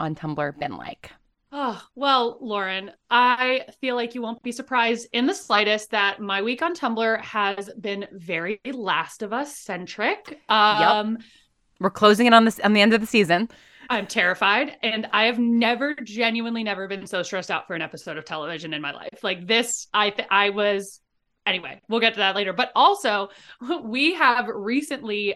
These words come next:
Speaker 2: uh, started doing this thing on Tumblr, which I think I talked about last week with,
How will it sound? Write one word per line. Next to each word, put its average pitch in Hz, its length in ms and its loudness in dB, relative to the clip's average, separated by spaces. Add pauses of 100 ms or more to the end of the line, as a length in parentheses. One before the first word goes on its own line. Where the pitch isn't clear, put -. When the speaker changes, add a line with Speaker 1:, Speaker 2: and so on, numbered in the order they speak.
Speaker 2:
uh, 190 180 0
started 226 360 -4
doing 202 400 -6 (180)
this 196 300 -4
thing 202 180 -6
on 185 80 -2
Tumblr, 202 240 -4
which 196 160 -6
I 214 60 -8
think 277 180 -4
I 247 60 0
talked 214 260 -2
about 185 260 0
last 208 260 2
week 202 100 -6
with, 190 100 -8